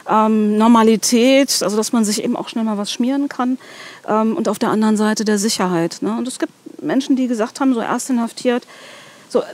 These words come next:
ähm, als ich dann die Klinge vom Messer in der Hand halten musste, um die Butter aufs Brot zu kriegen,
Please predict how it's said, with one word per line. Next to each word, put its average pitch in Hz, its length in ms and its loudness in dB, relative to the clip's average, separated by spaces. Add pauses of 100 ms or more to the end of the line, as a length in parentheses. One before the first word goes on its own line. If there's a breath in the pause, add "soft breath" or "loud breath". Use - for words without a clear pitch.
(200)
ähm, - 220 -2
als 226 140 0
ich 226 80 -4
dann 247 160 4
die 240 80 -2
Klinge 302 260 4
vom 233 180 0
Messer 226 240 0
in 214 100 -2
der 220 100 0
Hand 247 200 2
halten 202 260 0
musste, 208 300 -4
um 202 200 -4
die 208 80 -2
Butter 220 260 -4
aufs 202 160 -6
Brot - 320 -6
zu - 100 -10
kriegen, 190 380 -4